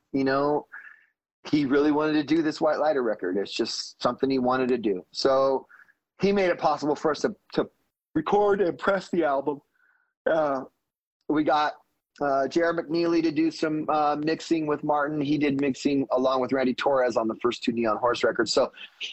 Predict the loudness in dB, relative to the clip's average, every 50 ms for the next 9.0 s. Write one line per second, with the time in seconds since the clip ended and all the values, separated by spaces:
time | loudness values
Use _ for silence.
0 | -16 _ _ _ 0 2 2 4 4 2 2 0 -2 -2 -2 -2 -2 0 -2 -2
1 | 0 2 2 0 0 -2 -8 -16 _ _ _ _ _ _ _ _ _ _ _ _
2 | _ _ _ _ _ _ _ _ _ _ _ _ 0 0 0 -2 -4 -6 -2 0
3 | 2 0 2 0 0 -2 0 0 0 0 0 0 0 0 2 0 0 -2 -4 -10
4 | _ _ _ _ _ _ _ _ _ -2 0 2 2 2 2 2 0 0 0 0
5 | -2 -2 -2 -4 -2 -2 0 0 -2 -2 -2 -2 -2 -2 -2 -4 -4 -2 -2 0
6 | -2 -2 -4 -6 -8 -6 -4 -2 -2 -2 -2 -4 -6 -8 -8 -4 -2 -2 0 0
7 | -2 -4 -4 _ _ _ _ _ _ _ _ _ _ _ _ _ _ _ _ _
8 | _ _ _ -18 -18 _ -20 -20 -20 -20 -6 _ 0 2 2 2 2 0 -2